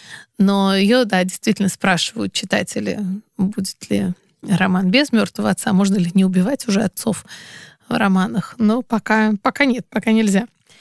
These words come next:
Тут должна сказать, как критик, что второй роман, э, мне показался слабее. И мне очень грустно об этом говорить. «Ветер уносит мёртвые листья» гораздо более выстроен сюжетно,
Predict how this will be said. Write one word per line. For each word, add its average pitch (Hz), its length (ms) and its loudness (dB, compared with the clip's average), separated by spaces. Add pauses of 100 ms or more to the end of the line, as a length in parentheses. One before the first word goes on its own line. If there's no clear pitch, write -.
(840)
Тут 320 140 0
должна 247 280 2
сказать, 240 460 0
как - 240 -2
критик, - 480 0
что - 380 -2
второй 240 380 2
роман, 240 580 2
э, - 180 -10
мне 202 320 2
показался 196 500 0
слабее. 185 920 0
И 190 40 0
мне 190 720 0
очень 202 260 0
грустно 208 380 0
об 175 100 -2
этом 190 260 -2
говорить. 190 460 0 (720)
«Ветер 202 420 0
уносит 202 360 2
мёртвые 190 460 2
листья» 185 720 0 (540)
гораздо 202 560 2
более 202 420 2
выстроен 185 560 0
сюжетно, 196 760 0